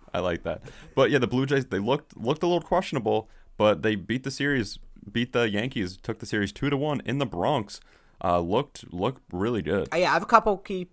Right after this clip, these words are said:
Speaker 2: takeaways from this game. Blue Jays walk it off on opening day. Or did they not technically walk it off, but they had an extra inning win.
Speaker 1: Extra inning.
Speaker 2: Extra
Speaker 1: Yeah.
Speaker 2: inning win. Everyone was upset about the extra inning rule.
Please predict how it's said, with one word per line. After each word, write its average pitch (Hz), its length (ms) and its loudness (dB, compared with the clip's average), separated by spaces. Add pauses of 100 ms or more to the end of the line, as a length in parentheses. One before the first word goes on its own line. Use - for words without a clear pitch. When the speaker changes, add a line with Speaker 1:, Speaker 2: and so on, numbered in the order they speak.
Speaker 2:
takeaways 170 360 0
from 165 120 -8
this 151 100 -12
game. 156 260 -4
Blue 151 140 -2
Jays 156 220 -2
walk 127 280 0
it 143 80 -2
off 135 280 -2
on 131 100 -4
opening 131 300 -8
day. 127 500 -2 (240)
Or 143 220 -4 (120)
did 202 160 -2
they 226 80 -2
not 202 220 -2
technically 185 320 -8
walk 117 320 -4
it 151 80 -2
off, 147 240 0
but 139 140 -4
they 117 180 -4 (300)
had 143 120 0
an 147 80 -8
extra 147 320 -4
inning 135 280 -8
win. 131 120 -2
Speaker 1:
Extra 127 280 2
inning. 82 200 -2
Speaker 2:
Extra 185 300 2
Speaker 1:
Yeah. 160 80 -2
Speaker 2:
inning 175 220 -4
win. 151 420 -2
Everyone 139 280 -4
was 139 100 -4
upset 131 280 -2
about 123 140 -2
the 123 120 -6
extra 113 240 -8
inning 110 220 -12
rule. 104 400 -6